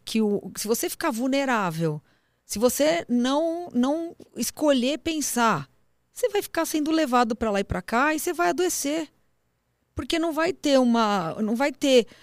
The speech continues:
não, o, antigamente tinha menos doença emocional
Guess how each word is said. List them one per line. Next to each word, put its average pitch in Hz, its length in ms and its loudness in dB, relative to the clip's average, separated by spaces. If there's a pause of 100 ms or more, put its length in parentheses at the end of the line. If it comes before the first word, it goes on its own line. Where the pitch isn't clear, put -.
(160)
não, 311 180 0 (160)
o, 254 140 -2 (140)
antigamente 220 840 0
tinha 214 240 -4
menos 233 340 0
doença 220 400 -2
emocional 196 640 -4